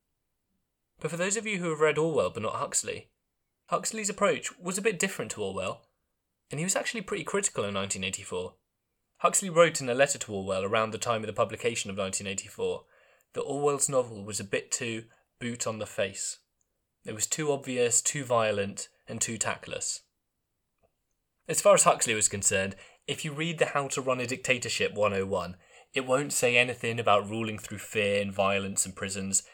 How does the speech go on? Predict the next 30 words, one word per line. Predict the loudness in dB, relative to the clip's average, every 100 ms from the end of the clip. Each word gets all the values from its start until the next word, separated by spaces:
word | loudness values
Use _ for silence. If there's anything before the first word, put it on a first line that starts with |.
| _ _
That's | -2 -2
the | 0
bonehead's | 2 2 2 -2 0
way | 0 -4
of | -6
doing | -10 -10
things. | -12 -10 -10 -12 _ _ _ _ _
You | -8
can | -6 -6
be | -4
much | -2 -2 -2
more | -2 -2
effective | 2 2 2 -4 -4 -6 _ _ _
if | -12 -6
you're | -6
a |
bit | -2 -2 -2
more | -2 -6 -6
clever | -6 -4 -2 -2 -4
and |
a | -2
bit | -4 -4
more | -2 4
sneaky | 6 6 0 -8 -8
in | -8
how | -8
you | -8 -6
run | -6
your | -6
dictatorship. | -8 -6 -8 -8 -6 -6 -8